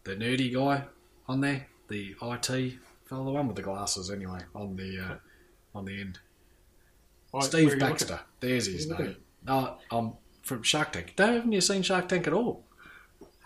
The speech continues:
Speaker 2: Oh, I thought you were talking about the Your Mates guy. Yeah,
Speaker 1: Nah.
Speaker 2: yeah, okay. Um,
Speaker 1: <laughs> Steve Baxter,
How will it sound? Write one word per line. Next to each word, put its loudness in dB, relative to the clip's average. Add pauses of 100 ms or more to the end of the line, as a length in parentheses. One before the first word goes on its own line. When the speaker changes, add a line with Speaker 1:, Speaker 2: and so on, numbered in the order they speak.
(100)
Speaker 2:
Oh, 10
I 10
thought 8
you 8
were 4
talking 10
about 6
the 0
Your 6
Mates 6
guy. 2
Yeah, -
Speaker 1:
Nah. 10
Speaker 2:
yeah, 10
okay. 4
Um, 4
Speaker 1:
<laughs> -20
Steve 4
Baxter, 2